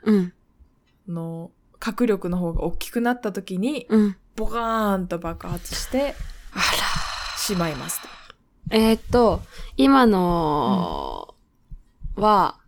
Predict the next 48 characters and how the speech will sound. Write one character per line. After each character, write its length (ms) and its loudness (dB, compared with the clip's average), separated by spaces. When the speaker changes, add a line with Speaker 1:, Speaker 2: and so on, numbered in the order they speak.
Speaker 2:
う 20 -6
ん。 20 -6
Speaker 1:
え 40 -8
っ 20 -10
と、 440 -8
え 300 4
ー 80 0
っ 100 -20
と、 160 6
内 240 4
側 540 8
の、 160 4
Speaker 2:
う 40 0
ん。 40 0
Speaker 1:
あ、 80 -8
太 140 4
陽 180 4
よ 100 0
り 80 -2
大 120 -2
き 180 0
い 40 4
星 300 -6
で、 320 2
圧 220 -6
力、 240 0
Speaker 2:
う 100 0
ん。 200 -2
Speaker 1:
重 220 4
力 180 -2
と 80 -10
か 120 -8
圧 140 -10
力 200 -8
が 80 -10
そ-、 120 -6
太 180 -2
陽 120 0
よ 80 -4
り 100 -10
全 120 -8
然 100 -8
大 40 -12
き 100 -14
い 60 -4
星 200 -10
だ 100 -8
と、 400 0